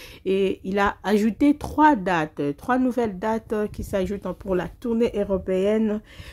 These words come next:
Vous savez, euh, Fally Ipupa a préparé, euh, Stade de Martyr, pardon, Stade de Martyr le dix et le onze août,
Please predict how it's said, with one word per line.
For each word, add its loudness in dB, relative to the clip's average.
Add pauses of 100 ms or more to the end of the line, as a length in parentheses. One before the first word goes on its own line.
(100)
Vous -6
savez, 2
euh, 2
Fally 0
Ipupa -4
a 0
préparé, -2 (180)
euh, -2
Stade 2
de 4
Martyr, -2
pardon, 0
Stade -2
de 2
Martyr 0
le 0
dix -4
et 2
le 0
onze 4
août, -10